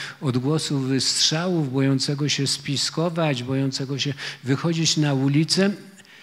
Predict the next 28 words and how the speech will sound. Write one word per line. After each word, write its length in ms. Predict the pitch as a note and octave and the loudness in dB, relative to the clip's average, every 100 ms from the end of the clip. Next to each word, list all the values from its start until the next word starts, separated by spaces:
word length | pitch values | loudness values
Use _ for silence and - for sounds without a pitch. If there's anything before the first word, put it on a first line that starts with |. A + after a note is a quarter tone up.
| - _ _ _ _ _ - | -20 _ _ _ _ _ -8
właśnie 600 | A#2+ E3+ G3+ - F#3+ E3+ | 2 4 6 4 2 2
był 220 | D3+ D#3 | 2 2
do 160 | D3 C#3+ | 0 -2
tysiąc 380 | B2+ - B2 | -2 0 0
dziewięćset 340 | A2+ A2+ A#2 A2+ | 0 -2 -4 -2
czternastego 840 | - G#2 G2 G2 - G#2 G2+ - | -2 -2 -8 -6 -6 -6 -12 -16
roku. 280 | - - - | -18 -20 -6
Potem 340 | F3 F3+ F3 D#3 | -4 0 2 2
już 160 | B2 | 0
był 220 | A2+ B2+ | -2 -2
ten 220 | B2 A#2 A2 | 0 0 -2
okres 340 | G#2 A2+ G2 | -4 -6 -6
walki, 500 | F#2+ G2+ G2+ - A2+ D#3+ C#3+ | -6 -8 -8 -8 -8 -4 0
e, 160 | A2+ G#2 | 0 0
z 100 | G2+ | -2
otwartą 500 | A2+ - A2 G2+ G#2 | -4 -4 -6 -4 -6
przyłbicą, 560 | - - G#2 D3 D3+ D3+ | -6 -6 -4 -4 -2 -2
już 200 | A#2+ - | -2 -4
trochę 320 | B2 G2+ A2 - - - - | -4 -4 -4 -6 -14 -14 -4
te 140 | A#2 | -2
sprawy 380 | - A#2 G#2+ A2 | -2 -2 0 0
inaczej, 480 | G#2 G2+ G2+ A2 A2 C#3 A2+ | 0 0 -2 -4 -4 2 2
e, 80 | G#2+ | 2
wyglądają. 720 | G#2 G#2+ A#2 A#2 F#3 G#3+ G3+ F3+ | -2 0 2 2 2 2 0 2
Ja 200 | F3+ F3+ | 4 2
ten 200 | F3 F#3+ | 4 2
wątek 360 | F3 F3 D#3+ D#3+ | 4 2 2 0
tutaj 340 | E3 D#3 C#3+ | 0 2 2